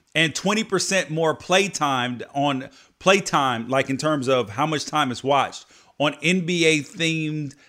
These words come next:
Snapchat lenses compared to the benchmarks.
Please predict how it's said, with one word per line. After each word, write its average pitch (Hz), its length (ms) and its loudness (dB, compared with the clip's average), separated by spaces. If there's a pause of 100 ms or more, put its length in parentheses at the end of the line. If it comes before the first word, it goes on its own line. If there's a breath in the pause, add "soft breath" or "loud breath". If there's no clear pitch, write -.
Snapchat 165 880 0
lenses 123 640 0 (140)
compared 165 540 0
to 156 260 0
the 135 280 -4
benchmarks. 110 760 -4